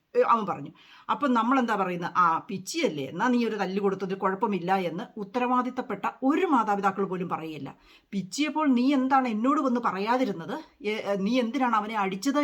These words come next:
എന്നേ നമ്മൾ ചോദിക്കുള്ളൂ. അതുകൊണ്ട് തന്നെയാണ് ഈ ആക്ഷൻ ഒരിക്കലും നമ്മൾ ചോ-, ഏ, ചോദിക്കുകയല്ല, റിയാക്ഷനാണ് എന്നും ചോദ്യം ചെയ്യപ്പെടുന്നത്. ട്രെയിൻ കത്തിച്ചത് തീർച്ചയായിട്ടും സംഭവിച്ച കാര്യമാണ്, നമുക്കെല്ലാവർക്കും അറിയാം, അതറിയാം. പക്ഷേ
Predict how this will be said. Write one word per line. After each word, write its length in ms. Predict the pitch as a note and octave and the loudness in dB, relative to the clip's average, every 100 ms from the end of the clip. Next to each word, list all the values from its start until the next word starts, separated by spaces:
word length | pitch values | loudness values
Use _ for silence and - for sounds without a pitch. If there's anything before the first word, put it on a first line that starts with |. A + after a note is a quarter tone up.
| A#3 | 0
എന്നേ 160 | G3 G3 | -2 -4
നമ്മൾ 180 | F3 G3+ | -2 -2
ചോദിക്കുള്ളൂ. 540 | F3+ D#3 - D3 E3 - _ _ _ _ _ _ _ | -2 -10 -10 -12 -14 -20 _ _ _ _ _ _ _
അതുകൊണ്ട് 400 | F3+ F#3+ C4 D4 | -2 0 2 2
തന്നെയാണ് 440 | C4+ A3 G3 E3 C4+ - _ F#3+ | 0 -2 -4 -4 -6 -10 _ -6
ഈ 100 | G3+ A#3+ - F3+ | -4 -4 -6 -2
ആക്ഷൻ 380 | F#3 G3+ - C#4+ | -2 -2 -2 0
ഒരിക്കലും 460 | G#3+ G3+ - A#3+ A#3 - - | 0 -4 -2 0 0 -6 -4
നമ്മൾ 180 | G3 F#3 G3+ - | -2 0 -2 -2
ചോ-, 100 | F#3 | -6
ഏ, 140 | F3 E3+ D#3 E3+ - - | -2 -2 -4 -14 -16 -6
ചോദിക്കുകയല്ല, 440 | F#3 F#3+ F#3+ D#3+ - - E3+ | -4 -2 -4 -4 -8 -12 -6
റിയാക്ഷനാണ് 640 | F3+ F#3+ G3 B3+ A3+ F3+ | -2 -2 -2 -4 -4 -4
എന്നും 340 | D#3 F3+ G3 G3 | -4 -2 -2 -2
ചോദ്യം 300 | E3+ E3+ D#3 | -4 -6 -6
ചെയ്യപ്പെടുന്നത്. 540 | D3+ D3 C#3 D3+ - - _ _ _ _ _ _ _ _ _ - | -8 -10 -10 -12 -18 -20 _ _ _ _ _ _ _ _ _ -14
ട്രെയിൻ 220 | F3 F#3 | -6 -4
കത്തിച്ചത് 380 | G#3 G#3 G3+ A#3 C4 | -4 -6 -8 -8 -8
തീർച്ചയായിട്ടും 480 | B3+ B3 C4+ B3+ C4+ | -8 -8 0 0 0
സംഭവിച്ച 340 | C4 A#3+ C4 C4 | -2 0 -2 -2
കാര്യമാണ്, 400 | A#3 A#3 G3+ D#3+ | -4 -4 -6 -6
നമുക്കെല്ലാവർക്കും 760 | F#3+ G3+ A3 A3+ C4+ C4 - F3 | -6 -6 -4 -2 0 0 -2 -6
അറിയാം, 220 | C#3 - - _ _ _ _ _ | -8 -14 -20 _ _ _ _ _
അതറിയാം. 440 | F#3 G#3+ G3 E3+ D#3+ | -2 0 -2 -4 -6
പക്ഷേ 240 | E3+ - | -6 -6